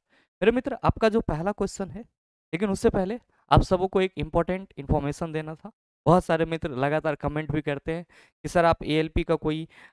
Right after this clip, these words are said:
अ, साइंस का कंप्लीट फाउंडेशन बैच लाओ। भाई मेरे, आप सबों को बताना चाहूँगा कि एएलपी and टेक्नीशियन एग्जाम के लिए साइंस फाउंडेशन बैच चल रहा है, रनिंग है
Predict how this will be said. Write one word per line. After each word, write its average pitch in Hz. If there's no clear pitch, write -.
अ, 117
साइंस 151
का 170
कंप्लीट 175
फाउंडेशन 165
बैच 143
लाओ। 131
भाई 147
मेरे, 165
आप 151
सबों 160
को 170
बताना 127
चाहूँगा 131
कि -
एएलपी 185
and 196
टेक्नीशियन 170
एग्जाम 151
के 151
लिए 165
साइंस 165
फाउंडेशन 139
बैच 143
चल 165
रहा 147
है, 180
रनिंग 160
है 185